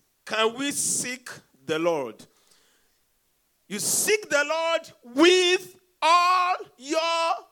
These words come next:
might. With all your might. You seek the Lord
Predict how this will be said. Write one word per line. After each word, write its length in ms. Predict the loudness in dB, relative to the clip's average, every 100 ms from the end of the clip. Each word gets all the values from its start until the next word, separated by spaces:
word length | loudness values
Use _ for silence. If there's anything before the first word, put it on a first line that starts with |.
| -16
might. 540 | -2 2 4 2 -4 -10 -16 -16 _ _ _ _ _ _ -10
With 240 | -10 -10 -8
all 240 | -4 -4
your 200 | 0 0
might. 600 | 0 -4 -6 -8 -12 -18 -20 _ _ _ _ _ _
You 140 | -10 -4
seek 440 | -2 0 -2 0
the 160 | -2 0
Lord 300 | 4 4